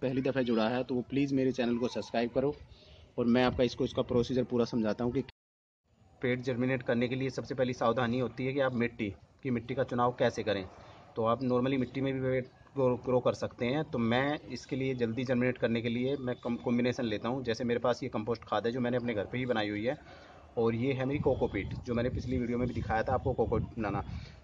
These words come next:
तो ये फिफ्टी परसेंट का कॉम्बिनेशन आपको लेना है, fifty percent cocopeat और फिफ्टी परसेंट ये अपना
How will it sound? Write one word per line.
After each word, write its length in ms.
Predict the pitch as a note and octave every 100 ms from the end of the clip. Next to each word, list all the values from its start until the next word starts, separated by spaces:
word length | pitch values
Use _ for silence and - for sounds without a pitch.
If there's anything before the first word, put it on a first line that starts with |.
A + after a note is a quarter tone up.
| -
तो 60 | C3+
ये 160 | D3+
फिफ्टी 540 | D#3 - - D3 - F#3
परसेंट 360 | D#3+ C#3+ C3
का 120 | -
कॉम्बिनेशन 560 | C#3+ C3 A#2 A#2+ A#2+ A#2
आपको 260 | A2+ - B2+
लेना 280 | A2 F#2
है, 180 | F2 F2 - - -
fifty 200 | C3 B2
percent 320 | C#3 C3+ C#3+ C3 - - - -
cocopeat 480 | B2+ A2+ C3 D3+ F3
और 140 | C#3+ -
फिफ्टी 220 | B2+ D3
परसेंट 380 | C3 A2 D3+ A3+ - - A2
ये 320 | A2 A2 C#3+ -
अपना 420 | A2 A2 C3+ F#3